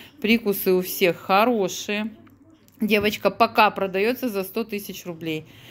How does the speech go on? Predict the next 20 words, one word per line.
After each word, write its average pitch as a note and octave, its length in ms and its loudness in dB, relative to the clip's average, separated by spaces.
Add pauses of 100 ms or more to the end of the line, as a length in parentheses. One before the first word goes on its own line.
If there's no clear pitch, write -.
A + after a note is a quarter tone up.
(220)
Пока B3+ 420 4
это G3 180 -4
значит, G3+ 340 -6
что F#3+ 260 -6 (460)
её G#3 220 2
можно G3 380 2
зарезервировать, A#3 1000 2
и G#3+ 140 -6
как G3 220 -10
только G3+ 340 2
она F#3 160 2
подрастёт, G3 640 0
она F#3+ 180 2
за F#3 120 2
эту F#3 200 0
же F3+ 140 -4
цену B3 380 4
уедет G3+ 400 -2
к - 80 -10
вам. E3+ 280 0